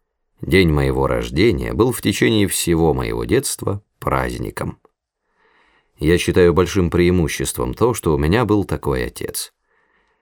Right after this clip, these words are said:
Мне кажется также, что этим объясняются все другие мои преимущества.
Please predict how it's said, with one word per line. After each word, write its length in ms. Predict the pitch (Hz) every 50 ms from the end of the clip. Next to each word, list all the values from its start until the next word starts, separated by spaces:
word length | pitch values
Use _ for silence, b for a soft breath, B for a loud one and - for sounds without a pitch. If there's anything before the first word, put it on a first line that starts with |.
| _ _
Мне 220 | - 76 87 117 123
кажется 420 | - 165 151 139 - - - 110
также, 340 | - 123 127 110 98 95 104
что 320 | 98 - - - 90 87 -
этим 400 | - 131 123 107 - - 71 67 67
объясняются 680 | 64 67 71 76 - - 120 139 139 123 - - 110 107
все 280 | - - - 147 147
другие 560 | 120 127 123 120 95 82 95 104 113 117 113
мои 240 | 104 87 73 69 69
преимущества. 920 | 69 - 78 73 65 64 60 60 58 - - - - - - - - -